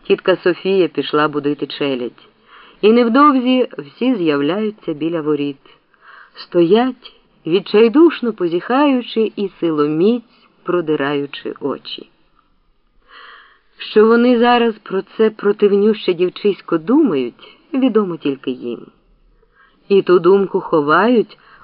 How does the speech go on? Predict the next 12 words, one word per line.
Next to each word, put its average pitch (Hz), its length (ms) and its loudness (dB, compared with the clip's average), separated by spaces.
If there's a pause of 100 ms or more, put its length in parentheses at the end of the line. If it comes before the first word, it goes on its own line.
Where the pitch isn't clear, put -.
господарів 147 680 0
добродіїв 151 760 -2
далеко 175 640 0
і 262 120 2
надійно, 190 720 -2 (520)
мов 214 300 2
їжак 196 460 0
голову. 139 600 -6 (1040)
Так - 420 0
подалі 170 480 0
від 147 140 -2
гріха. 139 460 -8